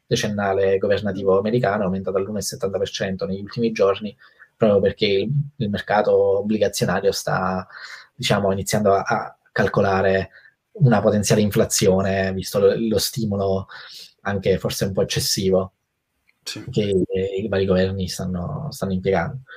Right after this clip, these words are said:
Speaker 1: Eh, e quindi il potenziale di perdita di capitale sui bond è alto, perché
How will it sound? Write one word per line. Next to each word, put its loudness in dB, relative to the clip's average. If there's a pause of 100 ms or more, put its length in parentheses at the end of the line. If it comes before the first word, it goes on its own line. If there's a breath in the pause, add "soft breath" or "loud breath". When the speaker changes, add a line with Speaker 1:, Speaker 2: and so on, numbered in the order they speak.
(460 loud breath)
Speaker 1:
Eh, 6 (320)
e 2
quindi 10
il 0
potenziale 6
di 2
perdita 6
di -2
capitale 0
sui -4
bond -2 (420 soft breath)
è 4
alto, 4
perché 0